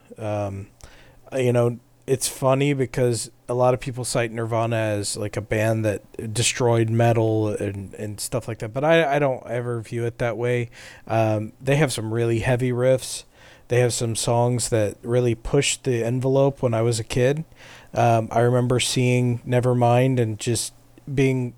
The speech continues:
so shocked and surprised by that album cover, you know, um, and hearing them on the radio was kind of like a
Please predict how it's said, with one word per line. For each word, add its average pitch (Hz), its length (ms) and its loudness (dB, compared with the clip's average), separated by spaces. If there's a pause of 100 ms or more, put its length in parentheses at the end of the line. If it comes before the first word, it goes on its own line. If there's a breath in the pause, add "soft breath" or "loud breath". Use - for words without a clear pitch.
so 180 260 2
shocked 123 680 -2
and 113 120 -6
surprised 113 560 -2
by 107 140 0
that 101 160 -2
album 113 380 0
cover, 120 420 0 (460 loud breath)
you 113 100 -2
know, 107 280 -2 (100)
um, 104 560 2 (800 loud breath)
and 123 420 2
hearing 170 400 4
them 147 160 2
on 135 140 0
the 123 80 -2
radio 117 680 0 (300)
was 117 380 -2
kind 131 260 2
of 120 140 0
like 120 260 2
a 107 500 0